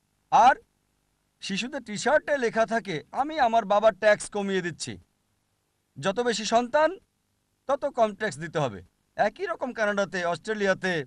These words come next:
ইন্ডিয়াতে এর বিপরীত, "আমরা দুজন, আমাদের দুজন, একটার পর এখন না, দুটোর পর কখনোই না।" এটা ইন্ডিয়ান সরকারের সমস্যা। আপনি জানেন, চীনে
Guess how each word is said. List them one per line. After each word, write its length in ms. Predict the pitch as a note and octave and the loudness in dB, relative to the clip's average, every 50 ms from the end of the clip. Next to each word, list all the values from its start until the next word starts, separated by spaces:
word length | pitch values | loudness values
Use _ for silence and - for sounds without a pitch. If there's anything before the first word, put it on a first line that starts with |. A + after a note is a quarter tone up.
| - _ - | -8 _ -4
ইন্ডিয়াতে 440 | G3+ A3 B3 B3 D4 C#4+ C#4+ D4 G#4 | -2 0 0 2 4 2 2 4 2
এর 120 | D4 C#4 | 0 0
বিপরীত, 440 | B3 C4+ A3 C4 C4+ C4 A#3+ F3 - - _ _ _ _ - | 0 -2 0 2 4 6 4 4 2 -2 _ _ _ _ 2
"আমরা 300 | F3+ G#3+ A#3+ B3+ C#4+ C#4+ | 2 2 4 6 4 4
দুজন, 380 | A#3 C4+ C#4 B3 D4+ D#4+ E4+ | 4 2 0 2 4 4 4
আমাদের 340 | D#4 C4 B3+ C4+ B3+ B3+ B3 | 4 2 2 2 4 2 2
দুজন, 380 | G3+ F#3+ A#3 G#3+ G#3 G#3+ E3 B2+ - - | 2 2 2 4 4 4 2 2 0 2
একটার 320 | F#3 G#3+ - - C#4+ D#4 | 2 2 4 6 4 4
পর 120 | D4 C4+ B3+ | 6 6 4
এখন 280 | B3 A#3+ - B3 C4+ | 4 4 4 2 2
না, 140 | C#4 D4 D#4 | 2 2 2
দুটোর 300 | C4 A#3 B3+ A#3+ B3+ A#3+ | 2 0 -2 -4 -2 -2
পর 120 | B3 A3+ | -2 0
কখনোই 440 | - A#3+ A3+ D#3+ A3+ B3 B3 A3 G#3 | 2 2 2 2 0 0 2 2 4
না।" 240 | G3+ F#3+ D3+ G2+ - _ _ _ _ _ _ _ _ _ _ _ _ _ _ _ _ _ _ _ _ _ _ _ _ _ _ _ _ _ _ _ _ _ _ _ _ _ _ _ _ _ _ _ _ _ _ _ - | 4 4 4 2 0 _ _ _ _ _ _ _ _ _ _ _ _ _ _ _ _ _ _ _ _ _ _ _ _ _ _ _ _ _ _ _ _ _ _ _ _ _ _ _ _ _ _ _ _ _ _ _ -6
এটা 180 | G3+ F#3+ A#3+ | -2 0 2
ইন্ডিয়ান 340 | G#3+ A3+ A#3 A#3+ C4+ D4 C#4+ | 0 0 0 0 0 -2 -2
সরকারের 520 | A#3 - - C#4 C4+ - E4 E4 F#4 F#4 | -2 -2 -2 -2 2 4 4 4 4 2
সমস্যা। 600 | - - - F#4+ E4 C#4+ A#3 - B3 G3+ D3 F#2+ - _ _ _ _ _ _ _ _ _ _ _ _ _ _ _ _ _ _ _ _ _ _ _ | -2 -2 -2 -2 -2 -2 0 2 4 4 4 2 0 _ _ _ _ _ _ _ _ _ _ _ _ _ _ _ _ _ _ _ _ _ _ _
আপনি 220 | - A3+ E4 E4+ C#4 | -2 0 0 0 -2
জানেন, 300 | C4 C#4+ D4 C#4 A#3+ F3+ | -2 0 0 0 -2 -4
চীনে 380 | - A#3+ B3+ B3+ B3+ G3+ B2 | -2 0 2 2 2 2 0